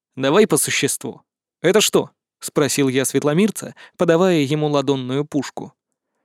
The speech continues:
Отчего тот испугался ещё больше. После прошедшего боя в оружии не было зарядов,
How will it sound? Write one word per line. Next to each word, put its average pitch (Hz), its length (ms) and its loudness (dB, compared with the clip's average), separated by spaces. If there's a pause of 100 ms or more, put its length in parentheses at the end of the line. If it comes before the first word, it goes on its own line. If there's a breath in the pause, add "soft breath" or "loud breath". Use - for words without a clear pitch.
Отчего 214 480 2
тот 262 180 2
испугался 214 540 2
ещё 202 320 2
больше. 180 680 0 (460)
После 156 260 2
прошедшего 151 580 0
боя 151 300 4
в 131 60 0
оружии 143 380 2
не 165 220 0
было 127 200 -2
зарядов, 131 520 -4